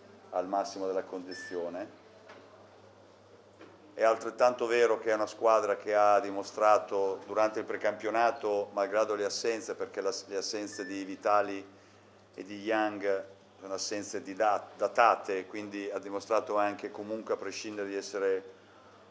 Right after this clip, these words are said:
una squadra pronta e solida e malgrado io riconosca le loro assenze non vorrei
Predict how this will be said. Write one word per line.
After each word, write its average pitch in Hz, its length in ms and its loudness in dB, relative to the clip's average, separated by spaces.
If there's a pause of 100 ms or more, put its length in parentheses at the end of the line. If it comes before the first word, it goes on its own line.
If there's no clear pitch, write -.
(180)
una 104 180 0
squadra 104 920 6 (340)
pronta 110 720 0 (400)
e 104 120 -6
solida 98 720 2 (960)
e 117 480 0
malgrado 117 480 6
io 123 100 0
riconosca 120 520 -2
le 113 60 4
loro 113 180 4
assenze 131 420 -2
non 110 160 -4
vorrei 110 600 2